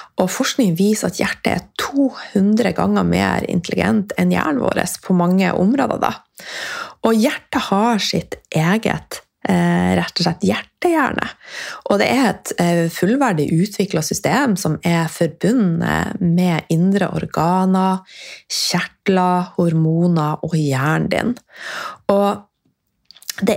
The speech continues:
er sånn at noen forbindelser eh, rett og slett fanges raskere opp av hjertet enn, enn hjernen. Og det er jo her mye av intuisjonen vår, eh, ligger. Og, ehm,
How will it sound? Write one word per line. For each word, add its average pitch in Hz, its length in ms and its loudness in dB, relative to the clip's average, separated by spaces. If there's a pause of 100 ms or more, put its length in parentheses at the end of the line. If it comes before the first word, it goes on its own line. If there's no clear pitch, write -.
er 254 260 2
sånn 196 160 2
at 185 300 -2
noen 202 420 4
forbindelser 165 920 0 (160)
eh, 170 240 2
rett 165 220 -2
og 170 80 -2
slett - 360 -4
fanges 180 540 0 (140)
raskere - 560 -2
opp - 280 -8
av 165 200 2
hjertet - 520 -2
enn, 196 300 2 (140)
enn 202 140 4
hjernen. - 420 0 (720)
Og 202 500 2
det - 440 -2
er 269 120 4
jo 269 100 0 (120)
her 262 320 2
mye 196 220 2
av 170 100 -6
intuisjonen 185 1080 0
vår, 165 260 2 (400)
eh, - 480 0 (100)
ligger. - 520 -2 (640)
Og, 185 680 2
ehm, 175 720 2